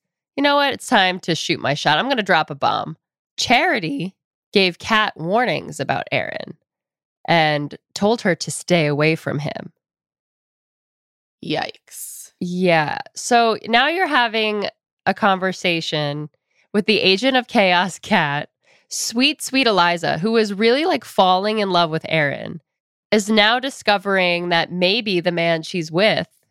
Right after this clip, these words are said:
Speaker 1: is not what he appears, according to Charity Lawson. <laughs>
Speaker 2: Ooh. So Kat tells the camera that Charity is her best friend. And I found this so interesting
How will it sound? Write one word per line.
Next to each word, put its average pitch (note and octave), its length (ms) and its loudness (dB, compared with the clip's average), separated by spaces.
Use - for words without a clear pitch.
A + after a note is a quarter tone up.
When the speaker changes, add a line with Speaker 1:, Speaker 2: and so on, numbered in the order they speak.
Speaker 1:
is F3 180 -6
not F3+ 360 2
what E3+ 120 -4
he E3+ 180 -6
appears, - 920 -8
according F#3 680 0
to F3+ 120 -10
Charity D3+ 460 0
Lawson. D#3 640 -6
<laughs> - 200 -16
Speaker 2:
Ooh. D#3+ 280 -6
So A3 280 0
Kat D4 420 0
tells F#3+ 300 0
the G3+ 80 -8
camera C#3+ 460 0
that - 180 -20
Charity D#3 500 -2
is G3+ 160 -4
her G#3+ 120 -2
best - 400 -2
friend. A2+ 480 -4
And G3 80 2
I G#3 60 2
found G#3+ 240 0
this E4 140 -4
so E3 320 2
interesting C4+ 800 -2